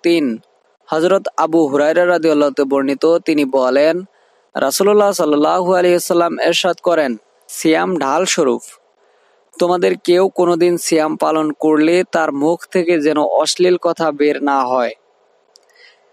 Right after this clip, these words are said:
কেউ যদি তাকে গালমন্দ করে অথবা ঝগড়ায় প্রবৃত্ত করতে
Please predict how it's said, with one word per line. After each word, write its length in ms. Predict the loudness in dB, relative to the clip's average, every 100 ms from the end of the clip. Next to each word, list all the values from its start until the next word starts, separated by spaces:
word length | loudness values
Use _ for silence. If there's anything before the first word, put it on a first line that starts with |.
| _ _ _ -20 -4
কেউ 240 | 2 2 4
যদি 300 | 2 2 0
তাকে 320 | 0 -2 -2
গালমন্দ 640 | -2 -2 0 -2 0 -2
করে 500 | 0 0 2 2 0 0
অথবা 420 | -4 -2 0 0 -2
ঝগড়ায় 540 | -4 -6 -2 -2 -2
প্রবৃত্ত 480 | -2 -2 -2 -2 -2
করতে 400 | -4 -4 -4